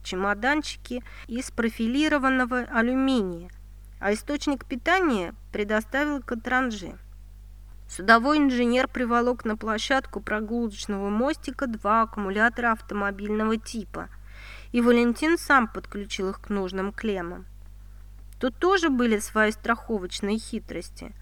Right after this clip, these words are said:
Например, намеренно перепутаны все указательные символы. Где значилось двести двадцать, двести пятьдесят вольт,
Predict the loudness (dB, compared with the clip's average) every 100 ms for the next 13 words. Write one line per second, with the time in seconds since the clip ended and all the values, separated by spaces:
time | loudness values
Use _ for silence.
0 | -18 -18 -18 -18 -4 -4 0 2 4 4
1 | 2 -4 -16 -16 -4 4 6 6 6 6
2 | 4 2 0 -2 -2 0 4 4 2 0
3 | 0 2 2 2 2 2 -2 -2 -2 0
4 | 0 -2 -2 0 0 -4 -10 -14 -14 -6
5 | 2 4 4 6 6 6 -2 -4 -6 -2
6 | -2 0 -6 -2 2 2 2 -10 -4 -4
7 | -4 -10 -10 -8 -8 -6 -8 -10 -4 -2
8 | -2